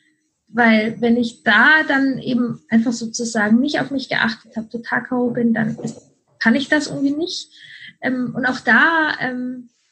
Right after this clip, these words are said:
dürfen wir, glaube ich, auf uns achten, weil ja, es gibt Punkte, wo ich nicht das ewig diskutieren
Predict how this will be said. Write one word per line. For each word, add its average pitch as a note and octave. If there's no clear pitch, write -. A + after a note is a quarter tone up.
dürfen D4+
wir, E4
glaube D4
ich, C#4
auf B3
uns B3
achten, A3
weil A3+
ja, D4
es D#4+
gibt C#4+
Punkte, A3+
wo A3
ich G3
nicht G3
das -
ewig F3+
diskutieren E3